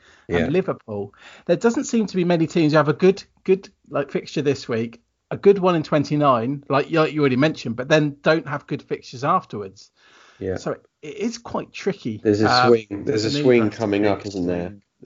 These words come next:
Speaker 2: There's a big
Speaker 1: Yeah.
Speaker 2: swing coming up after the blank, and that's why I'm holding my wild card. And I've, and I've always, and I'm presuming Jonathan's thinking the same.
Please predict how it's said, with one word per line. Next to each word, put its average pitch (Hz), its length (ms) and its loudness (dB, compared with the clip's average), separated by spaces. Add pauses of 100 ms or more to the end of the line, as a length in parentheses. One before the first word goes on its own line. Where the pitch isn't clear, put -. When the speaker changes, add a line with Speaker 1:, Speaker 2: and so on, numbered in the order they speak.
(140)
Speaker 2:
There's 104 160 -4
a 107 60 -2
big 131 200 4
Speaker 1:
Yeah. 123 60 -8
Speaker 2:
swing 113 320 -4
coming 101 320 -2
up 98 180 -4
after 98 400 -2
the 90 200 -2 (120)
blank, 87 400 -4
and 87 120 -4
that's - 380 -10 (140)
why 87 300 -4
I'm 85 80 -4
holding 85 320 -4
my 82 100 -6
wild 85 380 -4
card. 82 320 -4 (460)
And 85 160 -4
I've, 73 280 -4 (240)
and 82 220 2
I've 82 120 0
always, 85 480 2
and 85 80 -2
I'm 82 160 -2
presuming 90 600 2
Jonathan's 82 520 -4
thinking 85 360 -4
the 82 100 -4
same. 85 440 -4